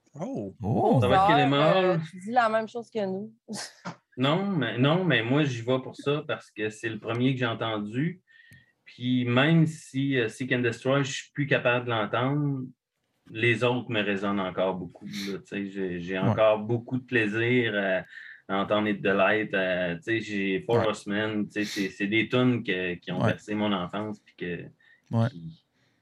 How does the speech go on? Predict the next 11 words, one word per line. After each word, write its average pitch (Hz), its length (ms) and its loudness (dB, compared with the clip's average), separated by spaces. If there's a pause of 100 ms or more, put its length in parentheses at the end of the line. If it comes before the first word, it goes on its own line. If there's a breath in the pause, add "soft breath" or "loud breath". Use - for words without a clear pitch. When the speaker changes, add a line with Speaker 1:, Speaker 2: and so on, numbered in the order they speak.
(120)
Speaker 3:
Mais 98 280 2
oui, 123 360 2 (120)
euh, 95 240 -4
j'irais 95 320 -4
pour - 120 -20
Kill 90 200 -6
'Em 87 100 -2
All, 95 180 -4
sans, 92 300 -8
sans 107 260 -2
hésiter. 104 480 -6